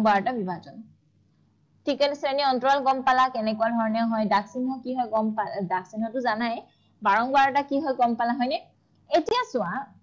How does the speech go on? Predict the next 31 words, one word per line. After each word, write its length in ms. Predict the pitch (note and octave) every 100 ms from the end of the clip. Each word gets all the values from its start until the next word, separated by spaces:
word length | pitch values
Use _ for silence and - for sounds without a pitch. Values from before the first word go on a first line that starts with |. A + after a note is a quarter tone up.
| _ _ _ -
যোনে 320 | A3 D4 F#4 G4
টুৱেণ্টি 260 | F4 E4+ F#4
নাইন 300 | D4+ C4+ E4
নম্বৰ 240 | C4+ A3 G3
পাইছে, 400 | F3+ F3 - - _ _ _ _ -
হা, 120 | C#4 G#3+ F#3+
যোনে 220 | G3+ A3 C#4 D4
টুৱেণ্টি 320 | A#3 A3 A#3
নাইন 340 | A3+ G3+ A3+ B3+
আৰু 100 | B3+ B3
থাৰ্টি 240 | F#3+ G3 G3+
পাইছে, 180 | G3 B3
সিহঁতৰ 340 | C4 B3+ D4+ D4
কি 100 | G#3+ F#3
হ'ব? 160 | E3+ - _ _ _ _ _ _ _
ইয়াতে 320 | A3 C#4 C#4 F#4
টুৱেণ্টি 280 | E4 D#4 E4
নাইন 280 | E4 D#4+ F4
আছে, 140 | F4 G#3+
মই 220 | A3+ D4
ইয়াৰ 200 | D4 C4+
পৰা, 100 | C#4+ D4+ G#3+
ইয়াতে 260 | B3+ B3+ D4 A#3
বিশৰ 260 | A3+ C4 C4
পৰা 80 | D4+
টুৱেণ্টি 260 | D4 C4+ D4
নাইনলৈকে 440 | C4+ C4+ D4+ D4+ D#4
গম 160 | A#3+ F3+
পাম, 140 | F3 G3+ - -
কিন্তু 220 | D#4+ F#4
যোনে 160 | E4+ F#4